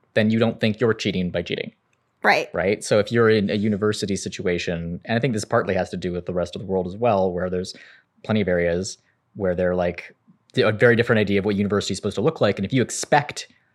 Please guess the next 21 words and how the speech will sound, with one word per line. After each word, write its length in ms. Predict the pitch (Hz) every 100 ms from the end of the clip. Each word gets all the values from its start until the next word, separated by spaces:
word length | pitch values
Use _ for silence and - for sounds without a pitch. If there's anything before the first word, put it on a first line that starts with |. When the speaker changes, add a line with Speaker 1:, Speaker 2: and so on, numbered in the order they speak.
| _ _
Speaker 1:
most 440 | 110 117 131 - -
of 100 | 98
the 60 |
people 340 | 101 107 104 90
are 60 |
cheating, 540 | 90 226 117 95 160 - _ _
then 220 | 113 104
you 120 | 120 127
are 60 |
at 60 | 113
a 40 |
serious 520 | 123 - 165 143 120 113
disadvantage, 760 | 120 110 95 107 104 98 92
just 220 | 139 -
a, 100 | 123 101 -
an 120 | 117 -
honorable 640 | 90 120 156 107 98 107
disadvantage 840 | 95 104 104 98 98 95 104 98 - _ _
by 120 | -
not 280 | 101 104 101
cheating, 520 | - 175 95 85 156